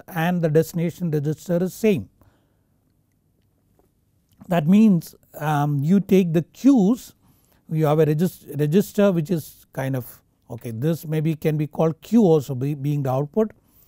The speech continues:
but I, I hope the, the concept is clear. Uh, then here you take the Q, shift it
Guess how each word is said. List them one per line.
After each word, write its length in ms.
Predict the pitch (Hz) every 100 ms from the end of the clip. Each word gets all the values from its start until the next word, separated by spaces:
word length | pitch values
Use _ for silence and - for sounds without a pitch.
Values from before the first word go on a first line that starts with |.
| _ _ -
but 200 | 147 147
I, 180 | 156 165 -
I 100 | 180
hope 260 | 165 170
the, 280 | - 143 135
the 140 | 123 135
concept 440 | 135 143 214 214
is 100 | 185
clear. 300 | - 147 127 - _ _ _ -
Uh, 320 | 123 131 131
then 280 | 123 160 170
here 340 | 165 185 196 196 _ _
you 100 | 190
take 240 | 208 202
the 100 | 190
Q, 500 | - - 233 220 196 -
shift 440 | - - 262 262 -
it 240 | 180 -